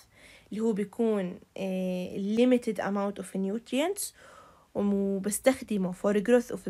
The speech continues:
pure batch culture. وفي عندي الانريتشمنت بروث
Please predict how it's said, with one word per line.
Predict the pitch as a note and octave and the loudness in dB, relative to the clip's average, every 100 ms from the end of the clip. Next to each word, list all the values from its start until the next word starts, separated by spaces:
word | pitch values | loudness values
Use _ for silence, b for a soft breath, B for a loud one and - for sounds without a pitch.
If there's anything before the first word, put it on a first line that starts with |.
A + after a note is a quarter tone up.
| F#3 | -4
pure | G#3+ A#3+ F#3 | 2 2 2
batch | F3+ F#3 - G#3 | 0 0 0 2
culture. | C4 - A4 B4+ - _ B B B | 2 4 4 4 0 _ B B B
وفي | - D#4 | 2 4
عندي | D4 D#4 C4+ | 6 4 4
الانريتشمنت | C4+ - A#3+ A#3 A#3+ G4 - C4+ A#3 G#3+ - | 2 4 6 8 8 6 4 6 6 6 0
بروث | F3+ G3 C#4+ | 0 4 4